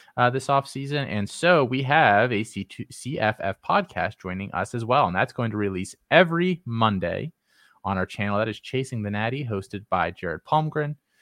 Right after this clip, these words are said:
who is leading our wonderful C F F crew. He has a rotating set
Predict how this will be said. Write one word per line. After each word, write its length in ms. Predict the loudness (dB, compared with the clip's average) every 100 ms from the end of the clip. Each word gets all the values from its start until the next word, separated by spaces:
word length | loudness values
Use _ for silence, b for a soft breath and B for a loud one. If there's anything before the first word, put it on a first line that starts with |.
| _ _ -6
who 120 | -4
is 100 | -4
leading 320 | -2 -2 -2
our 120 | -2
wonderful 380 | -2 -4 -6 -10
C 220 | -10 -6
F 120 | -2 -2
F 160 | -2
crew. 240 | -2 0 0
He 120 | 0
has 120 | 0
a 60 | -2
rotating 720 | 0 -2 0 0 0 -2 -6
set 320 | -10 -6 -4